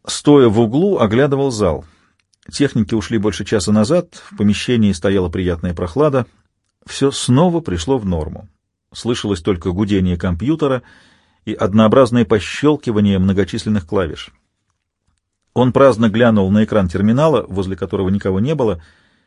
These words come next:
и увидел мерцавшую надпись "Неисправность внешней матрицы П З У. Адрес тридцать три Би Ай четыре А О Е".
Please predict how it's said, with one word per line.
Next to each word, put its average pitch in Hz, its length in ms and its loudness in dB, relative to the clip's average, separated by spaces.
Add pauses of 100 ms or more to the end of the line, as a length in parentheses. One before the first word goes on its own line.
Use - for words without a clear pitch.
(400)
и 104 80 0
увидел 117 640 2 (220)
мерцавшую 117 600 0
надпись 131 480 -2 (140)
"Неисправность 143 920 0
внешней 127 460 -2
матрицы 127 500 -4
П 123 160 -4
З 117 180 -2
У. 80 200 -8 (500)
Адрес 113 480 0
тридцать 131 500 -6
три 151 320 0 (680)
Би 117 280 -6
Ай 143 260 0
четыре 123 500 -4
А 127 220 0
О 123 140 -2
Е". 98 300 -6